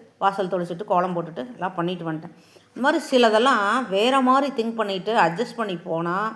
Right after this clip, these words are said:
எல்லார்கிட்டையும் நம்ம நேர்ந்து கலந்து போனோம்னா, எல்லா உறவுகளும் நமக்கு இருப்பாங்க. ரொம்ப மனசு கெடுமர்ற மாதிரி சிலதெல்லாம் பேசுறாங்க, இல்லைங்களே? எத்தனை நாளைக்கு பேசுவாங்க? என்னத்தை பேசுவாங்க? உன்னையே திருப்பி திருப்பி எத்தனை நாளைக்கு பேச முடியும்? உன்னையே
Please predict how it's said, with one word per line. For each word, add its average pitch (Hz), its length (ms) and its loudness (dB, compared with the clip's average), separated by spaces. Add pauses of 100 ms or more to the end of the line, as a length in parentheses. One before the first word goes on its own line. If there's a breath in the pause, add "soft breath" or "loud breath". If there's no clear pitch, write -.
(440 loud breath)
எல்லார்கிட்டையும் 247 800 2
நம்ம 196 180 -4
நேர்ந்து 214 200 -2
கலந்து 190 320 -4
போனோம்னா, 180 440 -4
எல்லா 196 320 -2
உறவுகளும் 190 500 -2
நமக்கு 170 220 -4
இருப்பாங்க. 180 360 -6 (800 soft breath)
ரொம்ப 262 560 0
மனசு 220 300 -2
கெடுமர்ற 202 400 -2 (120)
மாதிரி 226 260 -2 (120)
சிலதெல்லாம் 180 520 0
பேசுறாங்க, 233 560 2
இல்லைங்களே? 175 400 -2 (400 loud breath)
எத்தனை 233 420 -2
நாளைக்கு 233 300 2
பேசுவாங்க? 208 440 -2 (280)
என்னத்தை 254 420 0
பேசுவாங்க? 185 540 -2
உன்னையே 254 460 2
திருப்பி 254 260 -2
திருப்பி 247 260 -4
எத்தனை 233 260 -4
நாளைக்கு 294 240 -2
பேச 294 160 0
முடியும்? 196 320 -4 (1000)
உன்னையே 220 340 0